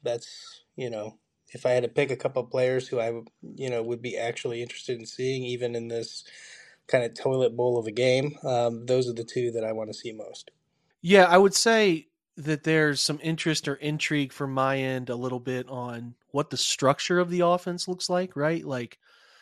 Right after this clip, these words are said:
Speaker 2: uh, does it, does it feel diff-, two mobile quarterbacks, Mond and D T R, are gonna play for you significantly? Does the, does it feel different than it has in years past, or do we see a lot of the same elements? Not that that tells you what they're gonna do in the regular season,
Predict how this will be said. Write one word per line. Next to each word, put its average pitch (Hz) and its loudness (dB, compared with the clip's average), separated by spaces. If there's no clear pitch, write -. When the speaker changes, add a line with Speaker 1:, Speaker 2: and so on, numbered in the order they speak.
Speaker 2:
uh, 117 -6
does 127 -2
it, 123 -4
does 127 -6
it 113 -8
feel 156 0
diff-, 147 -2
two 175 0
mobile 147 2
quarterbacks, 143 0
Mond 135 0
and 123 -6
D 131 -4
T 135 -6
R, 131 0
are 135 -4
gonna 127 -6
play 131 -2
for 135 -8
you 127 -4
significantly? 123 -6
Does 127 -2
the, 117 -2
does 127 -6
it 113 -10
feel 160 4
different 151 0
than 139 -4
it 131 -4
has 135 2
in 127 -4
years 127 -4
past, 127 0
or 120 -4
do 120 -8
we 117 -8
see - -4
a 127 -2
lot 127 0
of 127 -6
the 127 -2
same 123 -6
elements? 120 -6
Not 151 4
that 139 -6
that 135 0
tells 131 0
you 120 -4
what 120 -4
they're 127 -6
gonna 120 -6
do 120 -4
in 113 -6
the 110 -8
regular 156 0
season, 113 -8